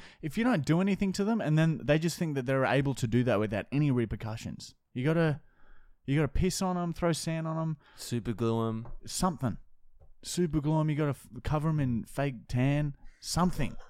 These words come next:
Speaker 1: to let
Speaker 2: Yeah.
Speaker 1: them know that that's not okay.
Speaker 2: And they always learn.
Speaker 1: They always learn.
Speaker 2: They always learn from that.
Speaker 1: Hundred percent success rate.
Speaker 2: Sort of.
Speaker 1: All right, that is the end of story time, which brings us to our final segment,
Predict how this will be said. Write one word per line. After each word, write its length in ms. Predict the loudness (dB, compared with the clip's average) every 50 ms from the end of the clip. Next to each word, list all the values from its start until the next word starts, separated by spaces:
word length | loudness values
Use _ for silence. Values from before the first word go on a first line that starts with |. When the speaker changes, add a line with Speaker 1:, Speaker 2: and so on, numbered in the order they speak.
| -18 -20 -20 -20 -20 -20 -12 -6
Speaker 1:
to 80 | -2 0
let 120 | 2 2
Speaker 2:
Yeah. 60 | 4
Speaker 1:
them 100 | 4 4 6
know 180 | 6 6 6
that 120 | 4 4 2
that's 220 | 0 -2 0 0
not 160 | 0 2 4 4 4 2
okay. 420 | 0 0 -2 -2 0 -2 -2 -6 -8 -6
Speaker 2:
And 140 | -2 0 4
they 80 | 6 8
always 500 | 8 8 8 8 8 6 6 6 4 4
learn. 380 | 4 6 6 6 6 4 2 -2 -8 _ _ _ -20 -20 -18 -14
Speaker 1:
They 100 | -14 -8 4 8
always 380 | 8 8 10 8 6 4 2 0
learn. 240 | -4 -4 -6 -8 -12 -16 -12
Speaker 2:
They 80 | -8 -6
always 360 | -4 -2 0 0 0 -2 -2
learn 200 | -6 -6 -8 -8
from 180 | -10 -10 -12 -12
that. 200 | -12 -14 -16 -18 _
Speaker 1:
Hundred 440 | -12 -6 -2 0 0 0 0 0 0
percent 320 | -2 -2 0 -2 -4 -4 -6
success 440 | -8 -10 -8 -6 -6 -6 -6 -8
rate. 200 | -10 -10 -10 -12 -14 _ _ _ _ _ _ _ _ -20
Speaker 2:
Sort 360 | -14 -8 -6 -4 -4 -4 -6
of. 120 | -10 -12 -14 -18 -20 -20 -20 -20 -20 -20 -20 -20 -16 -16 -18 -18 -18 -20 -18 -18 -18 -18 -20 -20 _ _ _ -18 -18 -2 2 2 2 2 2 0 -2 -2 0 2 2 2 2 0 -10 -14 -16 -4 -2 -2 -2 -2 -4 -16 -16 -4 0 0 0 0 -2 -12 -2 2 2 2 2 0 -16 -2 2 2 2 2 0 -12 -16 -20 _ -16 -14 -14 -14 -16 -20 -20 -14 -10 -8 -6 -6 -6 -6 -8 -10 -10 -8 -6 -4
Speaker 1:
All 60 | -2 -2
right, 100 | 0 2
that 120 | 2 4
is 160 | 4 4 4
the 60 | 4
end 140 | 4 4 4
of 80 | 2 0
story 340 | -4 -4 -2 -2 -2 -2 -2
time, 260 | 0 0 2 2 2
which 180 | 2 0 0
brings 220 | 0 0 2 2 0
us 100 | -2 -6
to 140 | -6 -4 -4
our 120 | -4 -4
final 600 | -6 -8 -10 -8 -4 -2 0 0 2 0 0 -2
segment, 600 | -4 -6 -6 -6 -6 -6 -6 -8 -10 -10 -10 -14